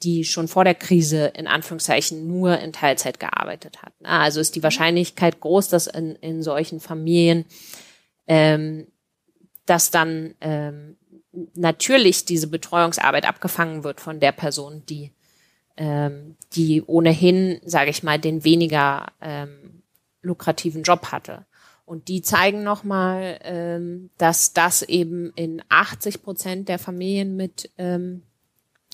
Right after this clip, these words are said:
Speaker 1: Kindern unter, äh, vierzehn, ähm, die, äh, wo eben beide Partner, ähm,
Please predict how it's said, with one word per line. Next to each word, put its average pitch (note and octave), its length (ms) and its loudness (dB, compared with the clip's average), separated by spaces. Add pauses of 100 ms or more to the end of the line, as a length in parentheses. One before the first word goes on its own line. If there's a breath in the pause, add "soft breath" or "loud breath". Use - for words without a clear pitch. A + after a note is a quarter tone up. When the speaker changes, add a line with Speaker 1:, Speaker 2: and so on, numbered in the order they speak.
(220)
Speaker 1:
Kindern G3 540 2
unter, F3 1300 -6
äh, - 60 -16
vierzehn, A#3+ 800 0 (640 soft breath)
ähm, F3+ 920 0 (140)
die, F#3 560 0
äh, F3 360 -10 (300)
wo F3 240 0
eben E3+ 240 4
beide F3+ 460 6
Partner, F3+ 840 2
ähm, F3 600 -8